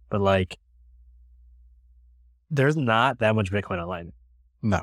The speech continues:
Speaker 1: There's only, like, three thousand Bitcoin on Lightning.
Speaker 2: Yeah, it's
Speaker 1: So
Speaker 2: terribly
Speaker 1: it's like,
Speaker 2: small.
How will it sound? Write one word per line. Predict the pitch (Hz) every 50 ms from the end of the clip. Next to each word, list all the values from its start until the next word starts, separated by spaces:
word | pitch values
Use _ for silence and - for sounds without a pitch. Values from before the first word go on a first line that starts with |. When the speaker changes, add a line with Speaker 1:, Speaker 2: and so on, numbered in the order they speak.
| - -
Speaker 1:
There's | 117 101 110
only, | 107 113
like, | 123 131 117 -
three | - 110 101 95 92
thousand | 92 87 87 85 85 85 85
Bitcoin | 82 80 - 85 87 90
on | 90
Lightning. | 90 87 92 104 107 - _
Speaker 2:
Yeah, | - 101 87 - - - -
it's | - 87 - - - - _ _ _ _ _ _ _ _ _ _ -
Speaker 1:
So | - - 113
Speaker 2:
terribly | 107 104 107 107 98 -
Speaker 1:
it's | -
like, | 120 117 113 110 110 104
Speaker 2:
small. | 104 -